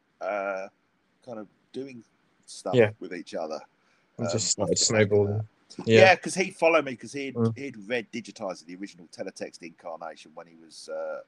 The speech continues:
Speaker 1: at, at, at university.
Speaker 2: Yeah.
Speaker 1: Um, and growing up.
Speaker 2: Mm.
Speaker 1: Uh, I mean, he's not much younger than me, but he is younger than me. <laughs> So,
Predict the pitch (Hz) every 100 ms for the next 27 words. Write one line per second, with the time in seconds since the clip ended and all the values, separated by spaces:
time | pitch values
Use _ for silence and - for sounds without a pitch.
0 | _ _ - - 82 _ _ _ - 80
1 | _ _ _ 87 92 82 90 90 - -
2 | 69 - _ _ _ _ - 107 101 78
3 | 67 76 73 67 _ _ _ _ _ 78
4 | 76 71 - 80 73 76 78 - - _
5 | _ _ _ _ _ - 85 82 87 78
6 | - _ 78 67 69 65 60 76 95 -
7 | - 92 - - 60 _ 53 60 62 64
8 | 62 71 67 71 73 78 73 73 67 -
9 | -